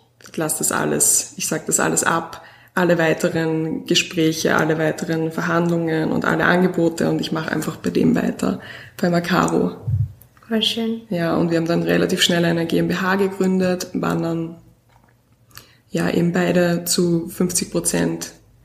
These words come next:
Speaker 1: Inhaber und Geschäftsführer und ja,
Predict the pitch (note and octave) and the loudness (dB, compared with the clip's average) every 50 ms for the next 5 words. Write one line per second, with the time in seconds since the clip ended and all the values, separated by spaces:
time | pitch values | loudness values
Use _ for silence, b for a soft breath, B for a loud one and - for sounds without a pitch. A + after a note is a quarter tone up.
0 | b b b b b _ - G#3+ G#3+ G#3 G3+ G3+ F#3 F#3 F#3 F#3+ F#3+ F#3 F#3 - | b b b b b _ 2 4 4 4 2 0 0 0 0 0 0 -2 -2 -2
1 | F3 E3+ - G3+ - G3 G3+ G3 - - - - G3 F#3+ F#3 F#3 F#3 F3+ F#3 B | -4 -4 -2 0 0 0 0 0 -2 -4 -2 2 2 2 2 0 -4 -6 -6 B
2 | B B B B B B B B B _ - - - - E3+ E3+ E3+ E3+ E3+ E3+ | B B B B B B B B B _ -20 -10 -6 -4 -2 0 0 0 0 -2
3 | E3+ E3+ E3 E3+ E3 - - - - - - _ _ - F#3 F#3+ G3+ G3 E3+ D#3 | -2 -2 -4 -4 -4 -4 -4 -4 -6 -12 -20 _ _ 0 0 2 2 2 -2 -4